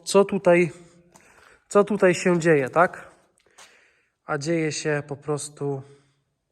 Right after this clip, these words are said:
przez brajanie. Bez, bez tych kolegów nie dałoby rady.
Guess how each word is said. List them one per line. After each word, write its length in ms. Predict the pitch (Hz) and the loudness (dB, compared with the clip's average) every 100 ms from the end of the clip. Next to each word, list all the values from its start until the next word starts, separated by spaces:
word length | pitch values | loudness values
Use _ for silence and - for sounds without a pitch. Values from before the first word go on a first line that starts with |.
| _ _ _ _ - | _ _ _ _ -6
przez 220 | 180 156 | -2 -2
brajanie. 520 | 160 165 160 139 - - _ _ _ _ _ _ _ 156 | 2 4 4 2 -6 -20 _ _ _ _ _ _ _ 4
Bez, 520 | 196 - - - - _ _ - _ _ _ _ _ _ _ _ | 4 4 -6 -10 -14 _ _ -20 _ _ _ _ _ _ _ _
bez 260 | 180 202 196 | 0 2 2
tych 200 | 208 - | -6 -4
kolegów 640 | - 202 202 208 208 - - _ _ _ _ - _ _ _ _ _ - - _ _ _ _ 180 | 2 4 4 0 -6 -12 -20 _ _ _ _ -20 _ _ _ _ _ -20 -20 _ _ _ _ -10
nie 140 | 180 | -4
dałoby 340 | 175 165 151 | 0 0 -2
rady. 260 | 147 135 | -6 -8